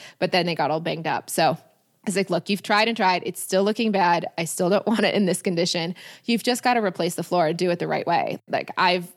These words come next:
given you every opportunity to try to fix it in another way, but this is just not working." So they finally said yes to doing that. And I was like, "Look,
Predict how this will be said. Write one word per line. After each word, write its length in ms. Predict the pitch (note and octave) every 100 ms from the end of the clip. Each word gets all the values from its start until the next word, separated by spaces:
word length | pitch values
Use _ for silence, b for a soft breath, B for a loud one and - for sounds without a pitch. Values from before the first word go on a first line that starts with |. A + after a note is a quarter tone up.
| F3
given 220 | G3+ G3
you 120 | F#3+
every 520 | F3 F#3+ F#3 F#3+ E3+ - F#3
opportunity 560 | F3+ F#3 A3+ G3+ F#3
to 100 | F3
try 180 | - F3+
to 80 | F3
fix 280 | E3+ - E3
it 80 |
in 120 | - F3
another 320 | E3 D#3 D3+
way, 340 | D3+ D3 A#3
but 160 | A3+ F#3
this 120 | F3
is 140 | E3+
just 140 | D#3 -
not 140 | C#3
working." 340 | F2+ E3 - - B B B B B -
So 120 | C#4
they 100 | C#4+
finally 480 | D4 D4 E4 D#4 D4
said 240 | - G#3
yes 240 | F#3 F3+ -
to 60 |
doing 180 | F#3 F3+
that. 80 | E3
And 100 | F#3
I 20 |
was 60 | F3
like, 140 | E3+
"Look, 160 | D#3+